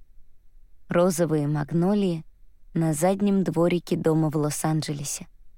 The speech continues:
Представление на открытом воздухе, когда звуки свободно улетают к небу. Двухлетний Тайлер смеётся в пенной ванне. Элизабет ночью в бассейне,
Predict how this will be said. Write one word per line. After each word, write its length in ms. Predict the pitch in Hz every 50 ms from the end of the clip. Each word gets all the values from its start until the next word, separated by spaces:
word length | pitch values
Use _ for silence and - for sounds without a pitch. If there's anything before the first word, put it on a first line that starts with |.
| - - - - - - - - - - - - - - - - - - - - - - - - -
Представление 840 | - - 180 - - - - 185 170 185 185 190 196 202 180 170 165 160
на 120 | 160 156
открытом 560 | 156 - - - - 170 - - 147 151 151
воздухе, 640 | - 170 180 196 185 170 - 170 - - 170 151 - - - - - - - - - -
когда 360 | - 185 170 160 151 165 170
звуки 420 | 160 147 175 180 208 208 - - 202
свободно 720 | - - 175 180 170 180 175 202 220 208 196 208 196 185
улетают 520 | 180 170 170 - - 180 180 180 175 -
к 100 | - -
небу. 460 | 170 160 160 170 175 170 165 160 165 - - - - - - - - - - - - - - - - - _ - - - - - - - -
Двухлетний 760 | 196 202 170 180 185 - - 190 202 240 226 - 220 208 196
Тайлер 540 | - - 175 180 180 180 175 170 165 - - - - - -
смеётся 580 | - - - 190 170 165 160 160 156 - - 175
в 80 | 165 -
пенной 460 | - - 165 156 156 156 160 160 165
ванне. 500 | 156 160 156 151 151 151 151 147 147 - - - - - - - - - - - - - - - - - - - - - _ - - - - -
Элизабет 640 | 185 185 185 175 185 175 175 170 - 165 - -
ночью 380 | 175 170 175 165 - - 165 160
в 80 | 151
бассейне, 720 | 160 165 165 151 - - - 185 175 165 151 147 147 143 139